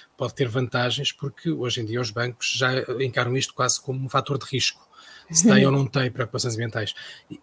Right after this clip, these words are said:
Speaker 1: e, isso também tem, tem peso, eh, já no negócio?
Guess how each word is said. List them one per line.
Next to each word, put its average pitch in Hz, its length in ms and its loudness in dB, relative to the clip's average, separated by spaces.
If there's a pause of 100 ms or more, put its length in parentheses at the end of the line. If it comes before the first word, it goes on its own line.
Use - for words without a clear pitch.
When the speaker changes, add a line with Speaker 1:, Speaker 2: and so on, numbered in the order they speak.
Speaker 1:
e, 160 120 -6
isso 185 380 6
também 151 340 6
tem, 147 480 2
tem 143 220 2
peso, 127 600 4
eh, 120 240 -4
já 123 160 0
no 127 120 0
negócio? 104 400 -4